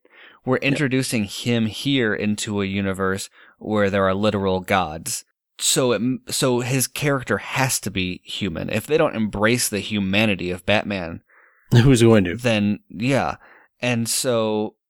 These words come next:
Speaker 1: so maybe he c-, he can be, it's okay. They have some more flexibility to make him above those things or to overcome or whatever.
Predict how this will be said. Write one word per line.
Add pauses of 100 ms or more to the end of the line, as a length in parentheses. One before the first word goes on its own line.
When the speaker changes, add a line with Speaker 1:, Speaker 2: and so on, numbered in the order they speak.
Speaker 1:
so
maybe
he
c-,
he
can
be,
it's
okay.
They
have
some
more
flexibility
to
make
him
above
those
things
or
to
overcome
or
whatever.